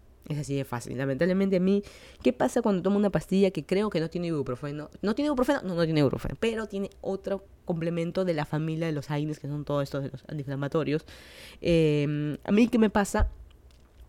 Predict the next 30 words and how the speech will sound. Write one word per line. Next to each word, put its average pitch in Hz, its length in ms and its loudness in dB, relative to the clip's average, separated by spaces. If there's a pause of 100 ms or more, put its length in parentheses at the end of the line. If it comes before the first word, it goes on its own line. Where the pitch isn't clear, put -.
(140)
Me 170 120 -2
salen 180 240 8
ronchas 185 280 6
alrededor 151 320 4
de 170 60 6
los 160 200 2
ojos 196 360 0
y 190 140 4
me 175 100 6
convierto 170 480 8
en 147 200 8
Kenji 160 260 6
Fujimori 151 580 8
en 135 240 0
J 131 260 6
B. 85 160 2 (480)
J 185 360 8
B 170 100 12
haciendo 170 300 6
de 160 80 8
Kenji 160 180 4
Fujimori, 160 400 2
así 156 120 0
los 151 200 2
ojos 175 180 4
se 170 100 2
me 147 100 6
hinchan 170 240 0
un 175 80 0
montón, 175 420 4